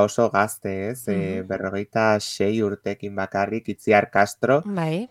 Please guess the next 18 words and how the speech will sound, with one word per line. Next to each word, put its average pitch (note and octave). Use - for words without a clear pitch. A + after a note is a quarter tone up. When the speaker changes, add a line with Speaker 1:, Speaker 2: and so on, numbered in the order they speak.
Speaker 1:
ez? -
Justu A#2+
hil A2+
zela, A#2+
eh, G2+
gure A2
saioa A2
egin A2
genuen, G#2
Speaker 2:
Bai. A#2+
Speaker 1:
baino G2
egun G#2
bat G#2
geroago, G2
ez? F3
Speaker 2:
Bai, F3
bai, E3+
bai. -